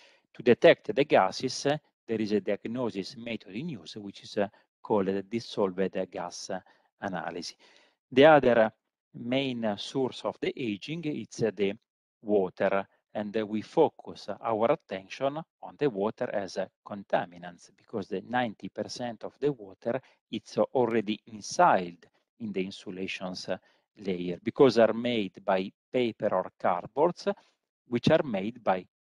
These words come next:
cellulose. So the ninety percent of the water as contaminant, it's already inside in the material. Other sources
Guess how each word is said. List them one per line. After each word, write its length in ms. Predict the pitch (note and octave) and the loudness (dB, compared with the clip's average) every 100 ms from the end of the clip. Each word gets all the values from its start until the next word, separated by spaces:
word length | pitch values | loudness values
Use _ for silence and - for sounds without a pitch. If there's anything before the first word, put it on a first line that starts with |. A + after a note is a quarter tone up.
| _ | _
cellulose. 600 | - - G2 G#2+ G2+ F2+ - | -12 -8 -6 -6 -6 -8 -6
So 120 | A#2 | -8
the 100 | A2 | -4
ninety 340 | C3 C#3 A#2+ | -4 -2 -4
percent 540 | - A#2 - C3 A2 - | -6 -8 -8 -10 -8 -6
of 140 | - A2+ | -6 -6
the 120 | G2 | -6
water 400 | G#2 B2+ A2+ G#2 | -2 0 0 0
as 120 | G2+ | -2
contaminant, 640 | - F3+ D3+ G2+ G2+ G#2+ G#2+ - - | -2 -4 0 -2 -2 -2 -2 -8 -20
it's 200 | A#2+ - | -16 -6
already 380 | G#2 G#2+ F#2+ F#2+ _ _ _ _ | -4 -2 -4 -6 _ _ _ _
inside 640 | D3 C3 - G#2 G2+ G2 G2+ _ _ _ _ | -6 -2 6 6 6 2 -2 _ _ _ _
in 140 | A2+ | -8
the 180 | F#2+ F2+ - _ | -4 -4 -6 _
material. 640 | G#2 F#2 - F2 F2+ E2 F2+ _ _ _ - | -8 -8 -10 -14 -12 -14 -16 _ _ _ 4
Other 340 | D#3+ A#2+ C3 | 4 6 4
sources 640 | C#3+ - B2+ A#2 D3 C#3 - | 2 -2 -2 -2 -6 -4 -4